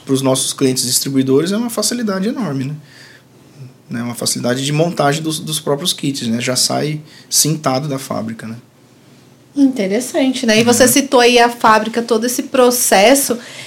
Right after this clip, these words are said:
Speaker 2: E aí eu fico pensando, será que tem como eu acompanhar isso, né? Ali na linha de montagem, você comentou que você de-,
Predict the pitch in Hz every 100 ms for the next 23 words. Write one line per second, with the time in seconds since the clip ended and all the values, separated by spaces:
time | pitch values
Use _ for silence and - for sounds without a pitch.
0 | - 269 262 277 302 - 330 320 302 294
1 | 285 285 - - 254 285 302 370 359 302
2 | 262 262 269 254 254 254 240 240 233 226
3 | - 202 202 214 233 233 226 233 233 240
4 | 233 226 233 220 214 214 208 226 233 226
5 | 226 226 208 214 214 220 226 214